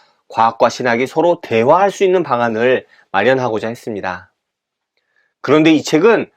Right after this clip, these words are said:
거기에서 한 걸음 더 나아갑니다. 이렇게 다양한 학문들을 이렇게 계층을 두어서 이렇게 통전적인 관점으로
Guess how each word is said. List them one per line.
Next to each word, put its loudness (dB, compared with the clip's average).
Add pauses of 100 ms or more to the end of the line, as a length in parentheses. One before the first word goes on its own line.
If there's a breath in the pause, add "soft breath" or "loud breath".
(260)
거기에서 2
한 0
걸음 2
더 2
나아갑니다. -2 (800)
이렇게 -20
다양한 2
학문들을 4 (180 soft breath)
이렇게 -6
계층을 2
두어서 -2
이렇게 -20 (440)
통전적인 4
관점으로 0